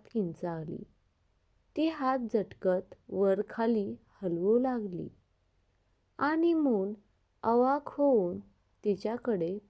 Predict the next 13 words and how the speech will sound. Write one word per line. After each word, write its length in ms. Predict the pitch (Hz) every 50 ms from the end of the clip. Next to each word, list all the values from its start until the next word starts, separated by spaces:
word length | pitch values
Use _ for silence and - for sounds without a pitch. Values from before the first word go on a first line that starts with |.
| _ _
पाहत 460 | 190 170 165 160 165 196 202 196 -
राहिली. 560 | 247 269 254 262 269 269 247 214 196 175 185 - _ _ _ _ _ _ _ _ _ _ _ _ _ _ _ _ _ _ _ _ _ _ _ _ _ _ -
मूनने 560 | 240 247 285 302 311 311 311 311 311 320 330 320 320
थोडं 480 | - 302 277 247 214 185 185 185 208 254 - _ _ _ _ -
लक्ष 420 | 202 190 190 185 185 - - - 254 233 202 202 240 285 277
वळवून 480 | - 185 190 185 180 180 190 220 226 240 - _ -
अखंडकडे 840 | - 190 185 - 190 196 196 208 214 240 247 - 269 277 285 285
पाहिलं. 520 | 277 - 233 214 180 175 185 170 165 - - - _ _ _ _ _ _ _ _ _ - - - - - - - - _ _ _ _ _
अखंड 460 | - 277 277 - - 320 311 311 302 311
मात्र 600 | 302 294 269 233 196 - - 180 175 175 180 202 180
रिद्धीकडे 760 | 185 180 165 156 - 214 214 214 - - 220 180 170 165 196 - _ _ _ _ _ _ _ _ _ _ -
रागाने 580 | - 196 214 214 214 220 247 269 294 311 311 302
पाहत 500 | - - 202 185 170 165 185 180 185